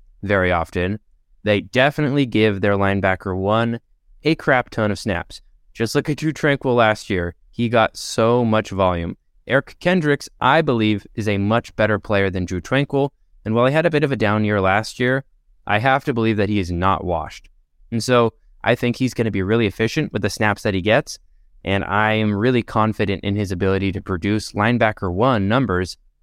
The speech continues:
at a linebacker two price. What do you think about Zaven Collins? And, and I think there's a new update with him, so I'm excited for you to share that.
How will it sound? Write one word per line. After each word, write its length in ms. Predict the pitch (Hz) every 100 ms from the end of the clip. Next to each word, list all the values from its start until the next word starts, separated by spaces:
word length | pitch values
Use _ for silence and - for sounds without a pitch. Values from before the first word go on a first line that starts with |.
| _ -
at 120 | 98
a 80 | 92
linebacker 440 | 90 82 85 82
two 180 | - 87
price. 360 | 85 71 - - _ _ _ -
What 100 | 120
do 60 | 175
you 60 |
think 160 | 190 175
about 180 | 156 107
Zaven 300 | 117 107 98
Collins? 440 | 113 104 85 85
And, 200 | 95 87
and 200 | - 117 -
I 120 | 107
think 380 | 175 330 - - _ -
there's 180 | 131 123
a 80 | 117
new 140 | 190
update 280 | 175 196 131
with 160 | 101
him, 280 | 107 92 87
so 220 | - 104 104
I'm 180 | 120
excited 340 | 113 - 127 113
for 60 | 113
you 80 |
to 60 | 92
share 240 | - 95
that. 220 | 85 82